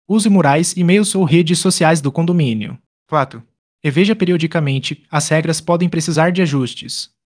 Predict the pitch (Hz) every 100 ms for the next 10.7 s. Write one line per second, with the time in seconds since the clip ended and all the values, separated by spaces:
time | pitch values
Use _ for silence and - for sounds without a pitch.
0 | _ - 175 185 185 196 196 - 156 160
1 | 165 139 135 156 160 - 143 131 - 165
2 | 147 151 143 147 104 - - - _ _
3 | - 156 147 175 170 196 208 165 156 156
4 | 139 - _ 160 175 202 226 226 202 165
5 | 170 180 175 156 156 180 175 180 202 208
6 | 202 208 - 208 214 202 196 190 175 156
7 | 151 180 180 - 143 135 170 156 139 113
8 | 104 - - - _ _ _ 151 160 180
9 | 180 - 175 175 165 156 160 156 196 220
10 | - 202 185 170 165 165 -